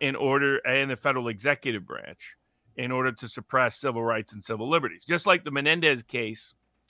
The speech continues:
represents their confession through projection. What they accuse Trump of is what they, Democrats, are guilty of. Now, another example of that here, what they accuse Trump of is what they're guilty of.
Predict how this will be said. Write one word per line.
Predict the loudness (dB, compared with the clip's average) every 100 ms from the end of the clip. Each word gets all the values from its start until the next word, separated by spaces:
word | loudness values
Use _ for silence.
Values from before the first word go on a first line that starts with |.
| _
represents | 0 0 2 -2 0 0 0 -6
their | -2 0 0
confession | -4 0 0 0 -4 -8
through | -8
projection. | -8 -4 -2 -2 -6 -8
What | -6 -2
they | -2
accuse | -2 -4 -8 -6
Trump | 0 0 2
of | 2 0
is | 0
what | -4 -4 -4
they, | -2 0 0 -2 -4
Democrats, | -2 -2 0 0 -2 -2
are | -6
guilty | -2 -2 -4 -12
of. | -12 -18 _ _ _ _ _ -12
Now, | 0 6 8 8 6 2
another | 0 6 8 8 6
example | 4 -2 -2 -4 -10
of | -6
that | -2 -2 -4
here, | -6 -4 -2 -4
what | -4 -6
they | -4
accuse | -6 -6 -10 -6
Trump | -2 0 2
of | 0 0
is | -4
what | -6 -2
they're | 0 0
guilty | 0 -4 -10
of. | -12